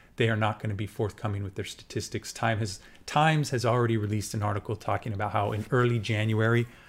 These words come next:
the Chinese media, which it's not, the Chinese media is the propaganda wing of the communist government, uh,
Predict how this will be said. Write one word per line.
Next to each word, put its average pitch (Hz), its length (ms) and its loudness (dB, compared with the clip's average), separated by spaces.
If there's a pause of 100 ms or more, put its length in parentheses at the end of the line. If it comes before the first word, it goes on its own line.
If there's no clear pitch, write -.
(640)
the 104 420 4 (520)
Chinese 123 440 6
media, 113 400 2
which 101 180 -2
it's 107 200 -4
not, 101 380 0 (380)
the 110 140 2
Chinese 120 440 2
media 107 340 0
is 98 360 -2 (480)
the 104 380 2
propaganda 117 680 2
wing 101 500 0
of 101 180 -2
the 92 60 -4
communist 98 640 -4 (100)
government, 110 440 -4 (920)
uh, 98 340 2